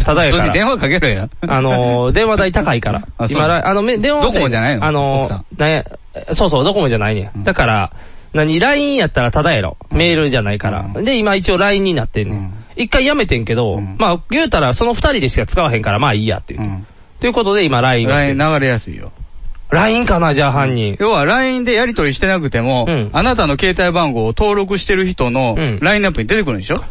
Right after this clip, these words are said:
Speaker 2: あなたの名前が。
Speaker 1: 出てくる、出てくる。
Speaker 2: じゃあ、そっから流れるよ。
Speaker 1: あ、なるほど。それでか。
Speaker 2: うん。
Speaker 1: lineか。Facebookかもしれん。
Speaker 2: Facebook、携帯番号にしてんの？
Speaker 1: Facebookってあれ番号入れなあかんやろ、多分。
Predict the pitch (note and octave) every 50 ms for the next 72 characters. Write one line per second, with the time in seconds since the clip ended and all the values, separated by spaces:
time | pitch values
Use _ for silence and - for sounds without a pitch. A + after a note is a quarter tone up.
0 | - - - - A#2 A#2+ A#2 G#2 A2 G2+ G#2 G#2 G#2 G2+ A2+ A2 D#3+ F#3+ F#3 G3
1 | E3 D#3+ C#3+ C3+ D3 C3+ C#3+ A#2+ B2+ A2 G2+ F2+ - - - G3+ F3 - F3+ F3
2 | - - G3 D3+ A#2+ A#2 A2+ A2 G#2+ G#2+ G2 G2 F2 - - - A2 A2 B2 C#3
3 | C3+ C3+ C#3+ E3 F3+ F3 F#3 F#3 F3 F3 E3+ E3 D#3 D#3 D3+ D3 C#3 C3 - -
4 | - - - - - - - - - - - - - - F#3 G3 G3+ G3+ F3+ F#3+
5 | E3+ - C3 A2 F#2 E2 G2+ G2 F#2 F#2 - - - - - - - - - G2+
6 | G2 - - - - - - - - - - - - - - - - - - -
7 | - - - - - - F4 D#4 A#3+ - C4+ C4+ - - - D#3 A2+ G#2+ - -
8 | E2 D#2 E2+ - - - - - - - - - A3+ A#3 F#3+ G#3+ F#3 - - -
9 | - - F3 D3+ E3+ D3 C3+ A#2+ A2 G2+ F#2+ F#2+ F#2 - G2+ F#2 - A#2 - -
10 | - - - - C4 C#4 B3+ - C4+ A#3+ C4+ A#3 - G#3 E3+ - - C#3+ C#3 C#3+
11 | C#3 C#3 E3+ F3 G#3+ G#3+ E3 D3+ D3 D3 B2 A2 G2+ G#2 F#2+ F#2 G#2+ A#2 C3 G#2+
12 | G2+ G2+ C#2+